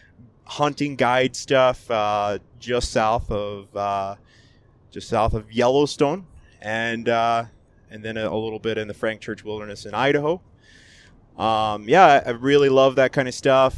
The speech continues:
I'm all about, uh, I, I, you know, would do the summertime horseback riding stuff. Um, yeah, just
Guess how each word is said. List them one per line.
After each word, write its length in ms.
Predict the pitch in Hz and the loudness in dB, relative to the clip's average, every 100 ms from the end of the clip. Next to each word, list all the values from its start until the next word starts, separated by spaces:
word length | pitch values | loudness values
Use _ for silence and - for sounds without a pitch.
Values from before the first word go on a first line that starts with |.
| - - - - | -6 -6 -6 -6
I'm 100 | 120 | 0
all 160 | 123 | 0
about, 500 | 127 117 117 113 - | 0 0 0 0 -2
uh, 500 | 120 113 113 113 110 104 | -4 -2 0 0 -2 -6
I, 80 | 107 _ _ - 101 | -14 _ _ -20 -18
I, 60 | 104 _ _ | -20 _ _
you 120 | 113 | -14
know, 100 | 98 | -12
would 160 | 101 98 | -10 -10
do 160 | 113 | -8
the 220 | 110 107 107 | -6 -6 -6
summertime 480 | - 120 117 113 | -6 -6 -4 -6
horseback 540 | 107 110 - 113 107 - | -6 -10 -4 -2 -2 -2
riding 300 | 110 110 110 | -2 -2 -6
stuff. 600 | - 113 110 113 - - _ _ - | -6 -2 0 -2 -6 -20 _ _ -20
Um, 380 | 92 92 90 85 87 _ - _ | -18 -18 -18 -20 -20 _ -20 _
yeah, 240 | 202 147 | 2 2
just 220 | 113 98 | 2 -6